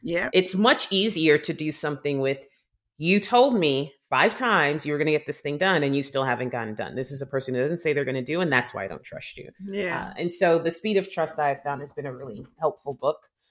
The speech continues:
Speaker 1: Uh-huh.
Speaker 2: Um, I watch a, so in the spirit of, like, things that maybe are just of interest,
Speaker 1: Yes.
Speaker 2: uh, I love C G P Grey videos on YouTube and
Speaker 1: Okay.
Speaker 2: Kurz Gazette videos on YouTube.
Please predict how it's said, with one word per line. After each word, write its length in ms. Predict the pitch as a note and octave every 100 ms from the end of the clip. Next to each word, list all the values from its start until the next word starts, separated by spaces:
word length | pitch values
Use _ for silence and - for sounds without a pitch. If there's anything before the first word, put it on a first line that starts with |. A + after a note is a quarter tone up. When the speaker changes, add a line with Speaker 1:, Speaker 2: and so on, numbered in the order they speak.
| _ -
Speaker 1:
Uh-huh. 180 | A3 E3
Speaker 2:
Um, 480 | D#3+ D3 C3 A#2+ B2 _ _ _ _ _ _ - _ _ _ _ _ _ _ _ -
I 200 | F#3 G3
watch 380 | E3+ G3 D#4 -
a, 160 | C4 - - _ _ - -
so 300 | - G#3 G3+
in 180 | G3 G#3+
the 80 | G#3+
spirit 400 | G#3 C4 D#4 C4+
of, 80 | A3
like, 220 | G3 F#3
things 380 | - A3+ C4+ A3+
that 200 | G3 F3
maybe 380 | F#3+ F#3+ F3+
are 100 | E3
just 300 | E3+ F#3 - -
of 240 | - G3 G#3
interest, 600 | G#3+ A#3+ - C4+ C#4+ - -
Speaker 1:
Yes. 280 | A#3+ G#3 F#3+
Speaker 2:
uh, 200 | D#3+ D3+ -
I 120 | F3
love 300 | F3+ G#3 C4+
C 240 | - E4+
G 140 | - A3+
P 240 | - E3+
Grey 560 | D3+ C#3 C#3 C3 B2+ -
videos 460 | C3+ C3+ A2 A#2 A#2 -
on 100 | B2
YouTube 560 | B2 B2+ - F#3 G#3 G3
and 140 | D3
Speaker 1:
Okay. 140 | -
Speaker 2:
Kurz 240 | - D3+ -
Gazette 380 | C#3+ A#2+ A2+ G2+
videos 360 | A2 G2 G#2+ G#2+
on 120 | A2
YouTube. 480 | G#2 - - G#2